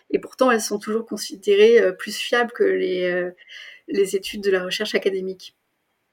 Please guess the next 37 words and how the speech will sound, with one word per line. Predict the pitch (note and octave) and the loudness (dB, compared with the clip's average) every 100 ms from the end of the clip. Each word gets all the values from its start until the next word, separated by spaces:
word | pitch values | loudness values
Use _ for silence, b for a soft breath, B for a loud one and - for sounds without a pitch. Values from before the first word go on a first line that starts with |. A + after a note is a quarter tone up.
| - | 4
Et | G#3+ | 6
s-, | F#3+ - G3+ | 6 2 4
la | G#3 | 6
deuxième | G3+ A3+ | 6 2
question, | A#3 A#3 C4+ | 0 0 -2
c'était | B3 G#3+ G3+ | -2 4 2
est-ce | - | 4
qu'il | G#3+ | -2
existe | G3+ G#3+ G#3+ | -2 -4 -2
un | G3+ | 0
autre, | A3 A3+ - G3 | 0 0 -4 0
heu, | F#3+ F#3 | 2 2
organisme, | F#3+ G3+ G#3 A3+ G#3+ F#3+ F#3+ F3+ - - | 2 0 0 -2 -2 -4 -6 -10 -14 -10
heu, | F#3+ F#3+ F#3+ | -8 -8 -8
pour, | G#3 G3 F#3+ | -6 -2 -2
heu, | F#3 F3+ F#3 G3+ B B B B B B - | -2 -4 -6 -10 B B B B B B -8
heu, | F#3 | -4
aller | F3+ F3+ G3 G#3 | -2 2 6 6
dans | G#3+ | 6
le | |
sens | G#3 B3 A3+ - | 2 0 0 -2
de | F#3+ G3 | 2 2
l'avis | G3 G3 G#3 | 2 -2 2
de | G3+ | 2
l'inserm ? | G3 G3 - C#4 C4+ | 2 -4 2 4 4
Heu, | G#3+ G3 F#3+ - | 4 2 0 0
en | G3+ | 2
Europe, | G#3 - B3+ - | 2 0 -4 2
je | G#3 G3+ | 4 4
ne, | G3 F#3+ F#3+ | 4 4 2
je | F#3+ | 0
ne | F#3+ | 2
connais | G#3+ G#3 G#3+ | 4 2 2
pas | A#3+ | 0
d'autres | G#3+ A3 - | 2 -2 -2
avis, | G#3 G3+ A#3 A#3 | -2 -2 -2 0
hem, | G3 F#3+ F#3 F3+ F3+ F3+ F3+ F3 E3+ | 2 0 -4 -6 -4 -2 -2 -2 -4